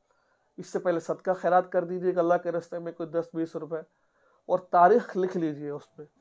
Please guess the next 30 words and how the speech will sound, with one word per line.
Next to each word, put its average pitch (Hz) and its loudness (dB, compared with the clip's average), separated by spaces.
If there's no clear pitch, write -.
आज 170 2
मैंने 170 -4
तीन 185 -8
तारीख 165 0
से 175 -8
शुरू 208 -4
किया 214 0
है 214 2
और 185 6
ठीक 269 -4
इक्कीस - -8
दिन 175 -4
तक 175 -2
आप 165 4
इसको 175 -8
लगातार 151 -4
करें। 147 -14
इक्कीस 180 -6
दिन 185 -6
ना 185 0
सही 185 -2
तो 175 -4
नाकाम 180 4
बने 190 2
तो 196 -2
इकतालीस 185 0
दिन 180 -4
तक 170 -4
ले 151 -8
जाएं, 147 -14